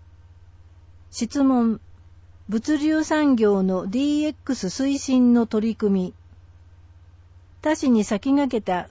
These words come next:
官民連携によるスマート物流拠点整備を提案するが、今後の本市の物流産業活性化の考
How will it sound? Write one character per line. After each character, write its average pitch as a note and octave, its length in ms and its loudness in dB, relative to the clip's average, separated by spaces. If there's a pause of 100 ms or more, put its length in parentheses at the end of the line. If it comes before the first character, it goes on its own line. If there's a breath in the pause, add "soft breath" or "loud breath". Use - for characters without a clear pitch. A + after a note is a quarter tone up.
官 D4 300 2
民 G3+ 260 4
連 C4+ 260 2
携 C4+ 280 -2
に B3+ 200 4
よ B3 140 4
る A3+ 280 -4
ス - 180 -4
マ C#4 240 4
ー C#4+ 40 -2
ト C#4 160 -2
物 B3 340 -2
流 C#4+ 280 -2
拠 B3+ 200 -4
点 C#4 280 0
整 D4 300 0
備 F#3 180 -2
を F3 80 -2
提 B3 340 0
案 A#3 220 2
す A#3 140 -4
る G#3+ 160 0
が、 F3+ 180 -6 (560 soft breath)
今 D4 300 2
後 C#4 140 0
の C4+ 260 0
本 D4+ 320 0
市 G3+ 180 -4
の F3+ 240 -4 (220 soft breath)
物 A3+ 280 -4
流 D4+ 280 0
産 D4 300 0
業 G3+ 260 2
活 G3 280 -6
性 D4 280 -2
化 C#4 140 0
の C#4 120 0
考 C4+ 320 0